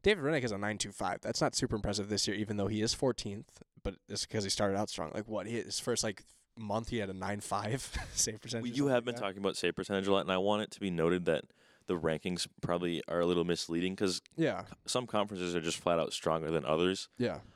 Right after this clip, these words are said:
Speaker 2: I know, was it the Michigan goalie you mentioned having a nine seventeen?
Speaker 1: Yeah.
Speaker 2: I think that's just straight up less impressive than a nine sixteen from a Western Michigan goalie
Speaker 1: That's true.
Speaker 2: 'cause the Big
Speaker 1: That's true.
Speaker 2: Ten is just flat out worse, and I don't think you can argue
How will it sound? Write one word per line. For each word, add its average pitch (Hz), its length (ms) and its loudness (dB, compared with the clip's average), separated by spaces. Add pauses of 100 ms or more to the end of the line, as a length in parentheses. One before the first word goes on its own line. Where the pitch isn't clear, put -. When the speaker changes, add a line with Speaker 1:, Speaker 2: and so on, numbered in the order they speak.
(120)
Speaker 2:
I 101 100 2
know, 110 180 4
was 98 200 2
it - 60 -12
the 92 80 -2
Michigan 110 420 -2
goalie 120 220 6
you 120 60 0
mentioned 120 260 0
having 107 180 0
a 92 40 2
nine 92 280 0
seventeen? 95 680 0 (300)
Speaker 1:
Yeah. 107 200 0 (800)
Speaker 2:
I 101 80 2
think 143 120 0
that's 135 160 0
just 104 180 -4 (320)
straight 104 160 4
up 78 100 4
less 92 200 2
impressive 85 440 0
than 80 140 0
a 80 40 0
nine 80 240 -2
sixteen - 380 -6
from 80 120 -4
a 76 100 2
Western 78 300 0
Michigan 80 420 0
goalie 76 140 4
Speaker 1:
That's 80 120 0
true. 110 100 4
Speaker 2:
'cause - 80 -4
the 113 100 -2
Big 104 140 0
Speaker 1:
That's 110 80 -6
true. 190 120 2
Speaker 2:
Ten 107 80 -2
is 101 80 -4
just - 240 -6
flat 87 240 2
out 73 160 2
worse, 71 320 -2
and 71 300 0
I 85 80 6
don't 90 160 2
think 92 160 -10
you 80 80 -2
can 71 120 -6
argue 67 300 -4